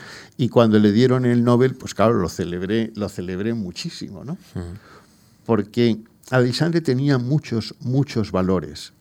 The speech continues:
Speaker 1: como ser humano, ¿no? Ya como poeta, que es el premio Nobel, pues claro, ya lo ha reconocido,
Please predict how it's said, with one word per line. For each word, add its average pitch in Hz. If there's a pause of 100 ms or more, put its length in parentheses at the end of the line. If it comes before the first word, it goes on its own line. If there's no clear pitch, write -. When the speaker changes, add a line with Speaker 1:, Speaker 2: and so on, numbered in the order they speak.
Speaker 1:
como 101
ser 160
humano, 90
¿no? 113
Ya 117
como 113
poeta, 107
que 71
es 90
el 104
premio 101
Nobel, 117
pues -
claro, 90
ya 85
lo 95
ha 104
reconocido, 104